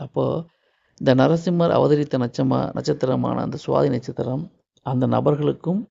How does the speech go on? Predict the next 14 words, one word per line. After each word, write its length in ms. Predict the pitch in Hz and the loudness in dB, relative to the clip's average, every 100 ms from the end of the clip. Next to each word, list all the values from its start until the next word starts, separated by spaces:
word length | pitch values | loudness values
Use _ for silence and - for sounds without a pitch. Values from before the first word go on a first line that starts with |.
| _ _ _ _ - | _ _ _ _ -2
எதா 280 | 135 131 160 | 2 4 4
இருந்தாலும் 400 | 151 139 156 - | 4 2 0 0
உடனே 240 | 131 139 | 0 0
டக்கு 280 | 139 120 - | 0 -2 -4
டக்குன்னு 340 | 131 123 143 123 | -6 -4 -4 -4
நடந்தாகணும். 480 | 123 127 - - - | -4 -6 -8 -10 -8
எதையும் 300 | - 143 151 | -4 -2 -2
போஸ்ட்போன் 460 | 165 165 - 143 131 | -2 -4 -4 -6 -4
பண்ணா 220 | 127 131 | -4 -2
அவங்களுக்கு 360 | 131 127 123 | -2 -4 -6
பிடிக்காது. 440 | 147 120 131 - - _ _ _ _ _ _ _ _ _ _ _ - | -10 -12 -8 -10 -12 _ _ _ _ _ _ _ _ _ _ _ 0
ரெண்டாவது 360 | 160 175 170 | 4 6 6
வந்து 280 | 143 156 151 127 202 | 4 2 2 2 -2
இந்த 220 | 240 151 | -4 -4